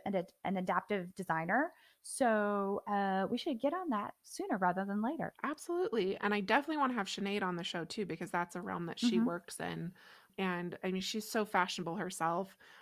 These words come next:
Speaker 2: Um, she's such a cool lady, and I wanna talk to her. So we're on it,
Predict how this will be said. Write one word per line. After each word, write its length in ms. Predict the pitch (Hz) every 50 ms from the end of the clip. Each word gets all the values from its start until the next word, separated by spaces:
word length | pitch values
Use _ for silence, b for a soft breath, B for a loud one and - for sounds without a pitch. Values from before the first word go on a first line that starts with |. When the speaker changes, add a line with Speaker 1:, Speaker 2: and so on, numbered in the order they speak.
| B B
Speaker 2:
Um, 180 | - - 202 196
she's 220 | - - 185 -
such 220 | - 190 185 -
a 40 | 175
cool 240 | 180 - 185 170 165
lady, 420 | 165 165 165 165 160 160 160 180 - -
and 260 | 170 165 165 165 -
I 140 | - 135 156
wanna 220 | 160 160 160 175
talk 260 | 185 - 208 - -
to 80 | - 202
her. 200 | - - - - -
So 400 | - - - 208 - - - - _ B B B B B B -
we're 180 | 220 240 277
on 220 | 302 302 311 302 277
it, 260 | - - - -